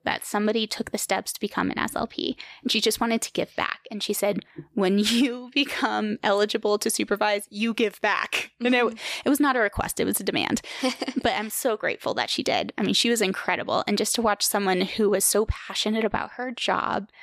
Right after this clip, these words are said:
Speaker 1: but also enjoy kind of honing my skills as
Speaker 2: Mm-hmm.
Speaker 1: well, was so incredible, and it was really beneficial. I learned so much from her as well.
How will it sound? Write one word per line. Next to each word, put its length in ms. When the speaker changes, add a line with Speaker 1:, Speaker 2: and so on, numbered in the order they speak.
Speaker 1:
but 80
also 300
enjoy 800
kind 200
of 80
honing 500
my 80
skills 460
as 80
Speaker 2:
Mm-hmm. 100
Speaker 1:
well, 320
was 360
so 220
incredible, 760
and 120
it 60
was 180
really 320
beneficial. 540
I 60
learned 260
so 320
much 300
from 220
her 180
as 180
well. 260